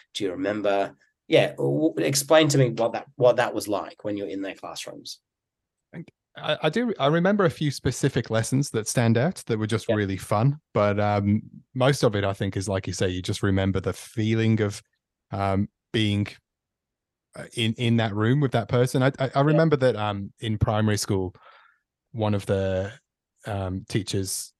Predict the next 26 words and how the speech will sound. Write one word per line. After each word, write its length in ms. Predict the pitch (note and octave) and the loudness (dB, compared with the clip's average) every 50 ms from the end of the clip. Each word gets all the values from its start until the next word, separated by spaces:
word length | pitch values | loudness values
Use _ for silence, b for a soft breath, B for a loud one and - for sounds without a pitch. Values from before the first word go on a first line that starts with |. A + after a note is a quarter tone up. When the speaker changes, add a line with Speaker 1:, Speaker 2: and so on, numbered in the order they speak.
| _ _ | _ _
Speaker 2:
and 140 | - G#2+ G2+ | -6 -4 -2
obviously 320 | F#2+ F#2 G2 - - G2 F2+ | -2 -2 -2 -2 -4 -4 -4
they're 240 | F#2 F2+ F2 G2 A2 | -4 -4 -6 -8 -8
sort 200 | - - - G2 | -6 -4 -4 -4
of 80 | F#2 F2+ | -2 -2
interdisciplinary 800 | G2 G2 - G2+ - G2+ F#2 - G2 - G2+ F#2+ F#2 F2 F2+ F#2 | -2 -2 -2 -2 -2 -4 -4 -2 0 0 2 2 2 0 0 -2
in, 140 | F2+ F2+ - | -2 -4 -6
in 240 | - - G#2 F#2 F2 | -8 -8 -6 -6 -6
primary 340 | E2+ - G2+ F2+ F2+ F2+ F2 | -4 -2 -2 -2 -2 -2 -6
school 240 | - - G2 F#2 F#2+ | -6 -6 -6 -4 -4
rather 300 | F#2 F2+ F#2 F2+ F#2 F2+ | -2 -2 -2 -4 -6 -8
than 260 | - - F2+ F2 A2 | -10 -10 -12 -10 -10
English 360 | - G#2 F#2+ F2+ F#2 F#2 - | -8 -8 -6 -6 -6 -8 -8
teachers 320 | - G2+ F#2+ - - F#2+ - | -10 -10 -10 -10 -12 -12 -10
specifically, 580 | - - G2+ - G2+ F#2+ - G2 - G2 F#2+ | -10 -10 -8 -8 -8 -8 -8 -10 -10 -10 -6
but 240 | G2 G2 F#2+ G2 B B B B B B B B B _ | -4 -4 -6 -6 B B B B B B B B B _
she 340 | - - - A2+ G#2 G2 G2 | -8 -2 0 0 0 0 0
knew 200 | G2+ G#2+ A#2 A2+ | 2 2 2 2
that 120 | G#2 G#2+ G2 | 2 2 0
I 120 | F#2+ F#2+ | 0 0
was 420 | F#2+ F#2+ F#2+ G2 - - - - - _ _ _ _ | 0 -2 -2 -4 -6 -8 -10 -12 -16 _ _ _ _
a, 240 | - A2+ F#2+ G2 G2+ | -4 -4 -2 -2 -2
a 40 | G2 | 0
big 300 | G2 A2 G#2 G2+ F#2+ G2+ | 0 2 2 0 0 0
reader 420 | G2 G2 G2 F#2+ F#2 F#2+ A2 - - - - _ _ _ | 0 0 0 0 -2 -4 -6 -6 -10 -16 -20 _ _ _
and 420 | B2+ A2 G2 G2 F#2+ F#2 F#2 F#2 | -6 -4 -4 -4 -4 -4 -4 -6